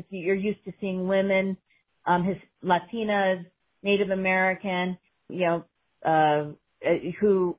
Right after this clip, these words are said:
who are in positions of power in New Mexico. Representative Cheryl Williams Stapleton, I mean, she has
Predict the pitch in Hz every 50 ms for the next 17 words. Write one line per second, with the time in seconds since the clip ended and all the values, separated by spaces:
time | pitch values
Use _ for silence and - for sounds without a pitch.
0 | _ _ - - 220 220 202 175 120 165 180 185 185 185 185 180 - 160 175 175
1 | 170 175 170 175 175 180 180 - _ _ _ _ - 196 170 185 185 180 202 190
2 | 180 185 180 - - - 160 160 175 180 185 185 190 196 196 226 285 302 - -
3 | 359 - - 180 135 104 151 - _ _ _ _ _ _ _ _ _ _ _ _
4 | - 202 202 196 - 214 196 175 214 208 208 214 208 190 196 190 190 190 190 185
5 | 180 196 202 - - - - - - 208 202 202 208 202 202 202 208 208 208 214
6 | 214 - _ - 214 240 240 320 285 285 202 156 147 151 160 170 175 175 170 -
7 | - 208 196 202 208 220 214 _ _ _ _ _ _ _ _ _ - 214 196